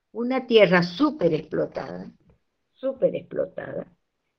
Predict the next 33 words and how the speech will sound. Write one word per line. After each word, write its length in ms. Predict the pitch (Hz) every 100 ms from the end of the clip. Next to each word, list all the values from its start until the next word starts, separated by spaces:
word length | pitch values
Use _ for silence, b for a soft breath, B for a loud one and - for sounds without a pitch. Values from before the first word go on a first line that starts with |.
| _ _ _ -
eh, 680 | 165 160 160 156 151 147 -
in-, 460 | 156 160 135 160
incentivada 840 | 175 180 175 175 170 196 208 196 180
por 100 | 156
lo 120 | 147
que 120 | 151
se 160 | 170 156
llaman 320 | 202 202 175
herbicidas, 680 | 170 165 160 - 208 196 -
que 140 | 165
son 240 | 170 170 170
veneno, 640 | 185 180 160 185 254 277 _ _ _ _ _ _
entonces 480 | - - 151 262 254
también 580 | 247 202 180 190 - -
no 240 | 175 175
puede 260 | 180 180 175
darnos 380 | 160 160 185 175
un 120 | 151
alimento 540 | 147 143 139 139 - -
sano. 380 | 233 202 - - _ _ _ _ _
Ya 400 | 175 269 277 - _ _ _ _ -
las 240 | 175 175
estadísticas 840 | 170 175 165 247 247 190 175 147 -
y 60 |
los 140 | 147 143
trabajos 460 | 147 165 226 220
de 60 | 190
investigación 680 | 160 - 156 151 - 214 208
están 340 | 180 180 175
demostrando 760 | 170 170 170 - 214 214 220 226
de 220 | 190 185
qué 120 | 254
manera 540 | 240 233 240 208 220